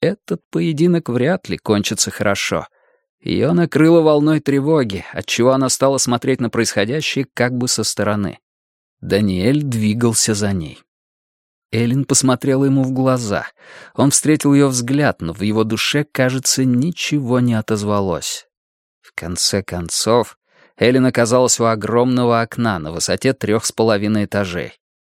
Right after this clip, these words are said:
Внизу была каменная площадка с садовой мебелью и грилем. У Эллен из ноги шла кровь, и на светлом полу отпечатались смазанные кровавые следы.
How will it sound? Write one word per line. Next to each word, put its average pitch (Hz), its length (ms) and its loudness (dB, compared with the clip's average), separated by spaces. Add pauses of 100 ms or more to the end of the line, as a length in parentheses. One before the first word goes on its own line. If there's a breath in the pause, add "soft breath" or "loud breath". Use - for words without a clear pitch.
Внизу 101 480 0
была 143 260 4
каменная 123 520 2
площадка 110 720 -2
с - 60 -4
садовой 92 500 -4
мебелью 107 580 0 (100)
и 113 80 -2
грилем. 104 560 -8 (800)
У - 100 -6
Эллен 117 400 2
из 123 80 2
ноги 120 340 2
шла 117 320 0
кровь, 98 440 -4 (340 loud breath)
и - 80 -6
на 95 120 0
светлом 113 400 2
полу 101 320 2
отпечатались 120 720 -2
смазанные 110 720 0
кровавые 90 560 -4
следы. 80 540 -8